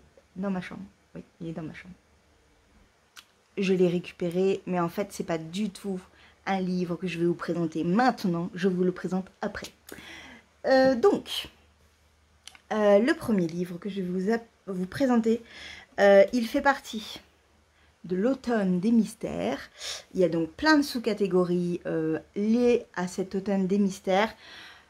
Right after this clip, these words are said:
Ne me demandez pas pourquoi j'ai choisi ces livres. C'est parce qu'il y a un mot dans ces sous-catégories qui m'a dit : « Ah, ben celui-là, il va aller super bien là. » Des fois, c'est tiré par les cheveux, mais c'est vraiment pour caser des livres dans ma, de ma palle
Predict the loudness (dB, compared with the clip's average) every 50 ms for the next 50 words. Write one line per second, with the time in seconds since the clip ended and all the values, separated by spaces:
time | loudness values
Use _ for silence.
0 | _ _ _ _ _ _ 2 6 6 8 8 6 6 6 4 4 4 4 4 2
1 | 2 0 -2 -4 -4 -6 -12 -14 -14 -8 -4 0 2 2 2 2 0 -2 -6 -6
2 | -4 -2 -2 -2 -4 -2 0 0 0 0 -2 -6 -2 -2 -2 0 0 -2 -2 -2
3 | -2 -2 -6 -8 -12 -12 -12 -6 -6 -4 -4 -4 -6 -6 -6 -4 0 2 4 4
4 | 6 6 6 6 6 6 6 6 4 4 2 2 0 -2 -4 -4 -6 -8 -10 -10
5 | -10 -6 -6 -6 -6 -4 -2 -2 -2 -2 -2 -6 -6 -6 -6 -4 -4 -4 -4 2
6 | 6 6 6 6 6 4 0 -2 -2 -2 2 4 4 4 4 2 2 2 2 0
7 | -2 -2 0 2 2 4 4 4 4 4 2 0 _ _ _ _ _ -20 -20 -20
8 | -20 -20 -20 _ _ -14 -8 -4 -4 -4 2 2 0 0 0 -6 -8 -4 -2 0
9 | 0 2 2 2 2 2 2 0 -2 0 2 2 2 2 2 -2 -14 -20 -20 -16
10 | -6 -2 -2 0 2 2 2 4 4 6 6 6 4 2 0 -6 -10 -6 -2 0
11 | 0 0 2 2 2 4 4 4 2 2 0 0 -2 0 0 2 2 2 2 0
12 | -2 -4 -2 0 2 2 2 2 2 2 2 2 2 2